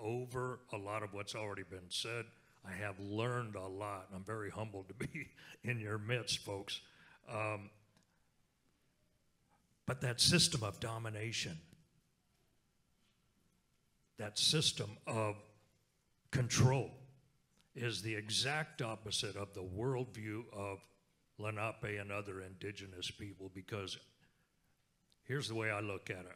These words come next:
I'm gonna speak for myself. I'm a Lenape person. I'm a man, Lenape man. And I bring a traditional knowledge that I have sought throughout my lifetime.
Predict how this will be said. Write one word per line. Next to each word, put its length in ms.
I'm 80
gonna 180
speak 340
for 120
myself. 600
I'm 200
a 80
Lenape 680
person. 440
I'm 100
a 60
man, 340
Lenape 580
man. 300
And 120
I 140
bring 640
a 260
traditional 920
knowledge 760
that 160
I 80
have 320
sought 640
throughout 400
my 140
lifetime. 480